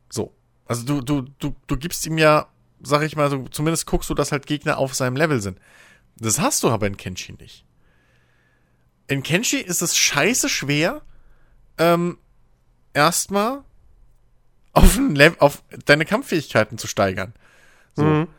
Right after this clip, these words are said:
Speaker 1: Wenn du Glück hast, wirst du immer nur verwundet und die lassen dich dann da verwundet liegen und du überlebst irgendwie. Aber in den meisten Fällen ist dein erster Gegnerkontakt halt auch dein Tod. So, außer du spielst halt einen Roboter, weil mit dem ist halt super easy, weil der überlebt halt alles.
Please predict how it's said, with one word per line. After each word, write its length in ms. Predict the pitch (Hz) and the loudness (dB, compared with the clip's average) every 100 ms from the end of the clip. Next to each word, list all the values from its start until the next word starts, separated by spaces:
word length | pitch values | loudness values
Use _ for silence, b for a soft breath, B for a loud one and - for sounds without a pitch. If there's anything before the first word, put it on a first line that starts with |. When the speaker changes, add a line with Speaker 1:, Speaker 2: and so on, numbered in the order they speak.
| b - | b -4
Speaker 1:
Wenn 100 | 127 | -2
du 80 | 127 | 4
Glück 380 | 147 269 - | 4 4 2
hast, 340 | 190 214 - 151 | 0 0 -2 -2
wirst 220 | 175 - | -2 0
du 40 | |
immer 200 | 160 165 | -2 0
nur 160 | 156 147 | 0 0
verwundet 480 | 139 123 165 226 151 | -2 2 2 2 -4
und 80 | 151 | -2
die 60 | |
lassen 300 | 147 151 160 | 0 0 -2
dich 140 | 151 - | -8 -4
dann 180 | 139 | 0
da 120 | 135 131 | 0 0
verwundet 420 | 127 123 120 107 | -2 -4 -6 -2
liegen 320 | 127 190 165 | -2 -2 -4
und 180 | 127 120 | -8 -4
du 80 | 113 | -2
überlebst 520 | 101 95 156 - 98 | -2 0 0 -2 -6
irgendwie. 400 | 92 90 101 120 b b b b b b b _ _ | -8 -8 -10 -10 b b b b b b b _ _
Aber 140 | 135 | 4
in 40 | 143 | 6
den 60 | |
meisten 300 | 196 196 185 | 2 -2 -10
Fällen 480 | - 175 180 180 - _ 139 | 2 2 2 -2 -10 _ -10
ist 180 | - | -2
dein 100 | 160 | -2
erster 300 | 147 165 - | 0 -2 -2
Gegnerkontakt 680 | 143 165 165 139 123 131 - | -2 -4 -4 -4 -2 -4 -4
halt 120 | 135 | -4
auch 120 | 123 | -4
dein 160 | - 127 | -4 -2
Tod. 320 | 139 123 - - - _ _ | 0 -2 -4 -12 -18 _ _
So, 200 | 101 95 | -10 -2
außer 220 | 127 139 | 0 0
du 100 | 131 | -2
spielst 300 | - 139 131 | -2 -2 -2
halt 80 | 113 | -4
einen 80 | 113 | -6
Roboter, 480 | 117 151 143 143 127 | 2 2 4 2 2
weil 120 | 117 | -2
mit 160 | 110 | -2
dem 120 | 120 117 | -6 -4
ist 60 | |
halt 140 | 113 98 | -6 -6
super 240 | 123 135 | -6 -4
easy, 300 | 127 120 113 | -4 -4 -4
weil 80 | 104 | 0
der 100 | 104 | 0
überlebt 340 | 104 104 120 | 0 -2 -4
halt 140 | 85 - | -8 -16
alles. 260 | 131 - | -20 -20